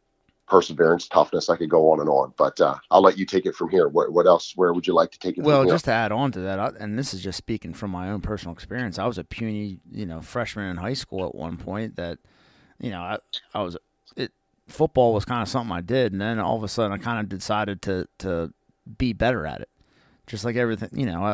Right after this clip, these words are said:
Speaker 2: I was taught to try to be the best at everything I did, and that was one of the things I wasn't really trying that hard at.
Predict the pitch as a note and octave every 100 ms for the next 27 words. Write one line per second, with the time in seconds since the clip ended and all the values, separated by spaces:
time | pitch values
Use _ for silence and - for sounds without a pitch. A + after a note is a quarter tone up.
0 | - G#2+ A2+ - - A#2+ - G#2 - A2
1 | G2+ G#2 F2+ G#2+ G2+ G#2 G#2 G#2 G#2 F#2+
2 | F2 A#2+ A#2+ G2 F#2+ G2+ F#2+ G#2+ G2+ F#2
3 | E2 G#2 F#2 G#2 A#2 G#2+ B2+ G#2+ - A#2
4 | A2 G#2 F2 A#2+ B2 B2+ C3